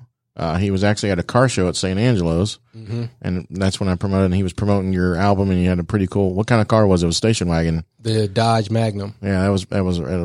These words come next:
Speaker 1: an awesome looking car. So, um, all right, so let's, let's talk a little bit now about, 'cause you are very creative.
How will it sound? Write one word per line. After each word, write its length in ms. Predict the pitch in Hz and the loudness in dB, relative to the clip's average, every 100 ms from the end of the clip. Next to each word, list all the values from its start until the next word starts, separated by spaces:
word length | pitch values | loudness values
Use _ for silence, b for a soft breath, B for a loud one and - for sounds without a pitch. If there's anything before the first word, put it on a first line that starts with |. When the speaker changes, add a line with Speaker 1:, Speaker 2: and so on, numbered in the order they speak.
| 90 | 0
Speaker 1:
an 40 | |
awesome 220 | 95 113 82 | 0 0 -2
looking 240 | 85 82 | -2 -2
car. 320 | 104 113 73 | 0 0 -2
So, 300 | - 92 80 B B B B B | -2 -2 -2 B B B B B
um, 400 | 107 107 104 95 - _ - _ _ - | 0 2 2 0 -6 _ -20 _ _ -2
all 80 | 117 | 0
right, 220 | 113 107 | 0 -2
so 300 | 127 107 107 | 2 2 4
let's, 360 | 113 - - | 2 0 -8
let's 260 | - 107 104 | -6 -4 -2
talk 240 | 123 113 | 0 0
a 40 | 113 | 2
little 160 | 107 | 2
bit 100 | 104 | 2
now 160 | 101 107 | 2 0
about, 180 | 104 95 | 0 0
'cause 160 | 110 | 0
you 160 | 113 123 | 4 4
are 100 | 120 | 4
very 220 | 113 107 | 2 0
creative. 560 | 101 104 95 85 80 | 0 0 0 0 -4